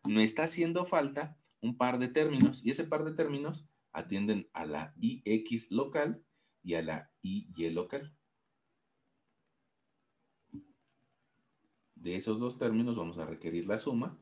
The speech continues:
y entonces por eso mi tablita la sigo haciendo para allá.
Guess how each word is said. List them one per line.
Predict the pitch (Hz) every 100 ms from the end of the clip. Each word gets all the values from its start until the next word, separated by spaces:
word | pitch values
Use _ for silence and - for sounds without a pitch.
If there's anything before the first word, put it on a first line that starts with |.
| _ -
y |
entonces | 73 76 - 85
por | 73 73
eso | 76 80
mi | 78
tablita | 82 87 78 87
la | 73
sigo | - 65 67
haciendo | - 202 -
para | -
allá. | 127